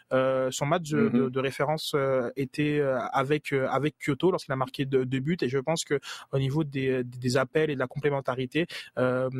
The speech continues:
Speaker 1: euh, il est plus compatible, euh, avec un Kyoto qu'avec un, un Toy, no-, notamment. Euh, donc,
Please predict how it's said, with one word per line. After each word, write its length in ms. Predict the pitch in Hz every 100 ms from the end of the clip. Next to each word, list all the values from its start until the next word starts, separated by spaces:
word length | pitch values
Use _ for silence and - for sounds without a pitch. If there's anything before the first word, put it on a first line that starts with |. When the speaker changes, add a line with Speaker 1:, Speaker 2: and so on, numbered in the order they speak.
| 131
Speaker 1:
euh, 200 | 139 131 127
il 120 | 139
est 60 | 143
plus 160 | -
compatible, 640 | - 156 139 - 165 160 135
euh, 280 | 127 127 123
avec 300 | 135 139 135
un 140 | 135
Kyoto 460 | 131 - 143 156 160
qu'avec 540 | - 147 135 127 -
un, 100 | 127 123
un 140 | 127
Toy, 320 | - 147 156 139
no-, 200 | 127 127
notamment. 460 | 123 131 127 165 - - - 120
Euh, 360 | 123 123 117
donc, 340 | 135 165 180